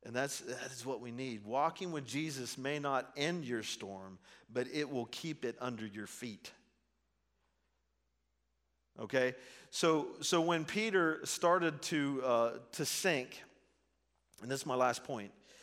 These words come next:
when Peter started to sink, what did he do? He reached out for Jesus, right? And Jesus grabbed him by the hand, and what did he do? He brought him right back on top of the water.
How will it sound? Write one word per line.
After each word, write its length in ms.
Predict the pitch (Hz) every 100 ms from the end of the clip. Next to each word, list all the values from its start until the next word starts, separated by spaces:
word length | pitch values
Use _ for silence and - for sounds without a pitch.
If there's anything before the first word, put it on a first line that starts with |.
| - - - -
when 140 | 139
Peter 340 | 139 202 220 196
started 440 | - 185 180 156
to 80 | 143
sink, 480 | - 214 185 147 - - - - - _ _ _ _ _ _
what 160 | 151 180
did 40 |
he 60 | 196
do? 300 | 190 156 101 98 - - - _ _ _ _ _
He 200 | _ 135 123 113 113
reached 380 | 131 208 202 214
out 220 | 202 202
for 100 | -
Jesus, 560 | 156 151 202 120 101 -
right? 280 | 131 160 190 - - _ _ _ _ _ _ _ _ _ _ _ _ _ -
And 200 | 147 143
Jesus 560 | 120 175 220 175 165 120
grabbed 400 | 120 170 208 208
him 80 |
by 180 | 208 208
the 100 | 202
hand, 460 | 170 214 190 165 156 -
and 280 | 151 147 147
what 180 | 160
did 40 | 165
he 80 | 160
do? 200 | 147 101 - - -
He 100 | -
brought 280 | 117 120 123
him 180 | 113 110
right 580 | 110 113 123 135 165 190
back 280 | 185 185 180 - - - _ _ -
on 200 | 120 117
top 340 | - 117 120
of 60 | 127
the 60 |
water. 320 | 110 98 92